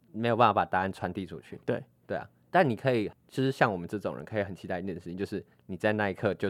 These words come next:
Speaker 1: 可以得到答案，你自己可以得到你自己的答案。
Speaker 2: 你有找到有其他跟你一样相这个信？
Speaker 1: 目前没有。
Speaker 2: <laughs> 你是孤单的。
Speaker 1: 还，还没有，但我相信一定有人这样子，
Speaker 2: 嗯。
Speaker 1: 就是
Speaker 2: 因为
Speaker 1: 比较，比较理性客观一点。
Speaker 2: 不是，我，我觉得这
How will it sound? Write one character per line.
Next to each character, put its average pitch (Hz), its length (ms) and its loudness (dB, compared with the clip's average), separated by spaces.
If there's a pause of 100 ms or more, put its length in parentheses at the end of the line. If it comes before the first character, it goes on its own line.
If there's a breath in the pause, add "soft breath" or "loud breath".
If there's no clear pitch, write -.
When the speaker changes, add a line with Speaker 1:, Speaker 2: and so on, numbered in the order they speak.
(160)
Speaker 1:
可 113 140 -2
以 87 40 0
得 85 140 -8
到 90 160 -2
答 - 220 -10
案， 67 120 -12 (220)
你 110 120 -6
自 127 140 -6
己 101 140 -8
可 98 160 -4
以 - 20 -2
得 92 120 -6
到 95 120 0
你 87 60 -8
自 92 160 -10
己 58 140 -16
的 50 100 -10
答 - 120 -12
案。 - 160 -16 (100)
Speaker 2:
你 226 100 2
有 208 80 6
找 135 160 4
到 147 160 10
有 143 80 4
其 127 180 0
他 123 140 6
跟 123 160 6
你 117 60 2
一 113 80 -2
样 113 260 2
相 117 260 -4 (280)
这 131 120 4
个 120 320 -2
信？ - 240 -10
Speaker 1:
目 113 80 2
前 104 200 4
没 95 160 4
有。 139 60 8 (440)
Speaker 2:
<laughs> 156 400 6
你 113 160 0
是 123 100 0
孤 117 240 4
单 110 160 2
的。 110 80 0
Speaker 1:
还， 117 60 4
还 110 60 6
没 98 160 2
有， 95 180 0 (140)
但 208 100 12
我 131 100 10
相 147 160 2
信 143 140 2
一 - 20 0
定 117 120 2
有 101 100 2
人 - 300 -6
这 98 100 -2
样 85 160 -4
子， - 120 -20 (100)
Speaker 2:
嗯。 117 160 -6
Speaker 1:
就 104 80 -2
是 90 360 -8 (240)
Speaker 2:
因 269 120 2
为 135 80 10
Speaker 1:
比 147 60 10
较， - 80 0
比 - 80 -16
较 175 120 12
理 120 140 4
性 117 200 -2
客 120 140 -2
观 92 200 -2
一 87 40 -6
点。 - 20 -6
Speaker 2:
不 180 80 6
是， 233 280 6
我， 151 180 6
我 147 100 6
觉 180 140 8
得 202 80 12
这 226 180 0